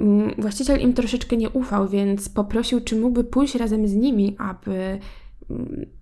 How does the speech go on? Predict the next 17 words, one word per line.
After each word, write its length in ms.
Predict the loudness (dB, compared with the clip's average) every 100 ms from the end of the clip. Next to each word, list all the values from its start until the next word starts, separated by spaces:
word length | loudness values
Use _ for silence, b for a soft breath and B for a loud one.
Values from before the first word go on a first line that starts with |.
| -20 -20 -10
przypilnować, 680 | -8 -2 2 2 4 4 4
żeby 180 | 2 0
nikomu 320 | -2 -2 -2
nic 180 | 0 -2
się 100 | -2
nie 100 | -4
stało. 480 | -4 -6 -6 -8 -12 -16 b b b b _ _ -10
Mm, 300 | -6 -4 -6 -6
podczas 480 | -2 0 2 0 0
akurat 480 | -4 0 2 2 2
tej 460 | 0 0 -2 0 2 2 0
wizyty, 720 | -2 -4 2 2 4 0 -2 -8
jeśli 240 | -8 -4
to 100 | -2
tak 220 | -2 2
można 340 | 4 6 6 4
nazwać, 640 | 2 -2 -2 -4 -4 -10